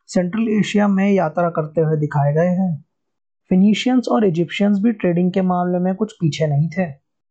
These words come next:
और दूसरी तरफ फर्स्ट मिलेनियम बीसी तक तो पॉलिनेशियंस भी पैसिफिक ओशन में निकल चुके थे, ट्रेड के लिए नहीं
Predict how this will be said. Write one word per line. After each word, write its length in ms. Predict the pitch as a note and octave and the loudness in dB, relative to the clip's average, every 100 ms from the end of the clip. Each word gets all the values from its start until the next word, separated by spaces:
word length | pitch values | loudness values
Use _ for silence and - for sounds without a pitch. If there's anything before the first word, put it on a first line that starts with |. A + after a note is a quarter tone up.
| F#3 | -2
और 160 | G3 | -2
दूसरी 400 | E3+ C#3+ C#3+ F#3+ | -2 -4 -2 0
तरफ 300 | F#3+ G3+ A3 A3 _ _ _ - | 0 -2 -2 -8 _ _ _ -4
फर्स्ट 300 | G#3+ G#3+ G#3 | -4 -2 -2
मिलेनियम 480 | F#3+ F3 F3+ G#3 F3+ | 0 0 0 2 2
बीसी 420 | E3+ E3 F#3+ F#3+ | 0 0 0 0
तक 240 | F#3 - - | -2 -4 -4
तो 180 | F#3+ | -4
पॉलिनेशियंस 840 | D#3 - F3 F3+ F3+ E3+ D#3 F#3+ F#3 | -4 -4 -2 0 -2 -2 0 0 0
भी 340 | E3+ F3 D#3 - _ _ | 0 0 -2 -10 _ _
पैसिफिक 500 | F#3 E3 F#3+ G3+ G3+ | -4 -4 -4 -4 -2
ओशन 300 | F#3 - F#3+ | -2 0 0
में 140 | F#3 F#3+ | 2 2
निकल 300 | D3 C#3+ C#3+ | 0 -2 -4
चुके 280 | D3 D#3 | -4 -4
थे, 160 | C#3+ D#3+ - | -2 -4 -4
ट्रेड 580 | _ _ E3 E3 F3+ | _ _ -2 0 0
के 100 | F3 | 0
लिए 160 | G3 G3+ | 0 0
नहीं 440 | G#3 G#3+ A#3+ E3 | 2 2 2 -2